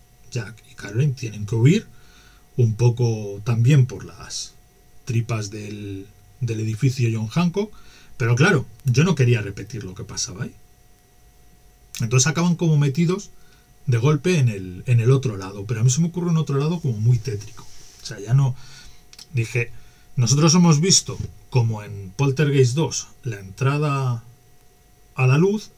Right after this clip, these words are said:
En la uno no vimos nada. Y en la tres hemos visto lo que había al otro lado de los espejos, que no sabíamos. Aquí se me ocurrió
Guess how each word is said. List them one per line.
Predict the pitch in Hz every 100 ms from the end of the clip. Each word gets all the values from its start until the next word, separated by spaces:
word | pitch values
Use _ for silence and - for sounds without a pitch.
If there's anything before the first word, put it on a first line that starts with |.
| - _ _ _
En | 135 117
la |
uno | 139 165 113
no | 123
vimos | 143 156 151
nada. | 151 165 185 202 - - -
Y | 131
en | 127 123
la | 113
tres | 139 147
hemos | 185 165 151
visto | 180 202
lo | 170
que | 127
había | 110 143 139
al |
otro | 127 123 117
lado | 127 151
de | 127
los | 104 -
espejos, | 98 - 127 131 175
que | - 101
no | 113
sabíamos. | 131 120 127 131 110 - - - -
Aquí | 113 135
se | 170
me | 170
ocurrió | 165 151 170